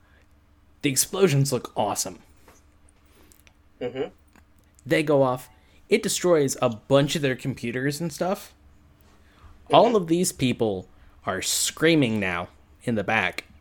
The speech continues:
Speaker 1: But the people that you threw the grenades at look fine. It doesn't look like the fire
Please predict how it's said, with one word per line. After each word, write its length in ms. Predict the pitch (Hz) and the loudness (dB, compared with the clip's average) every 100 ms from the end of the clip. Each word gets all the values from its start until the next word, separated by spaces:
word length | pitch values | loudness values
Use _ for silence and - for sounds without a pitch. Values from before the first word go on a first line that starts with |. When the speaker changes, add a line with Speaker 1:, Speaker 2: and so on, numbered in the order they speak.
| _ _ - - _ _ - - - _ - - - - - - _ _ _ | _ _ -20 -20 _ _ -20 -20 -20 _ -20 -20 -20 -20 -20 -20 _ _ _
Speaker 1:
But 180 | 135 127 | -4 0
the 80 | 123 | -2
people 360 | - 190 220 175 | 0 -2 0 2
that 180 | 151 | 2
you 100 | 147 | 0
threw 400 | 151 135 151 160 | -2 -2 0 0
the 160 | 139 123 | 0 -2
grenades 400 | 127 127 165 165 | -2 -2 -2 -2
at 240 | 202 196 - - _ - - - _ _ - - - | -2 -4 -8 -18 _ -20 -20 -20 _ _ -20 -20 -12
look 400 | 120 131 160 180 | -4 4 4 4
fine. 840 | - - - - 113 120 87 85 - - _ - - _ _ _ _ _ _ _ _ _ _ _ _ _ _ - _ _ _ _ _ _ _ _ - | -6 -12 -10 0 4 4 2 -8 -14 -20 _ -20 -20 _ _ _ _ _ _ _ _ _ _ _ _ _ _ -20 _ _ _ _ _ _ _ _ -2
It 120 | 208 | 2
doesn't 260 | 349 339 220 | 2 0 2
look 140 | 208 | 2
like 140 | 208 185 | 2 0
the 100 | 165 | -2
fire 440 | - 151 147 127 | 2 2 2 0